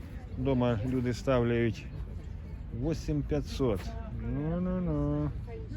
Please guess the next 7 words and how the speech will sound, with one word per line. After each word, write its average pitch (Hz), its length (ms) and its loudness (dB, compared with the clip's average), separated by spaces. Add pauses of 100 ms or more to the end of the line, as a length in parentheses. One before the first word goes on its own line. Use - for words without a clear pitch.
(560)
Змій 131 440 4
Горинич. 120 760 2 (880)
А 143 120 4
ти, 170 140 4
лягушка, 156 460 8
куди 165 280 6
зібралася? 123 600 2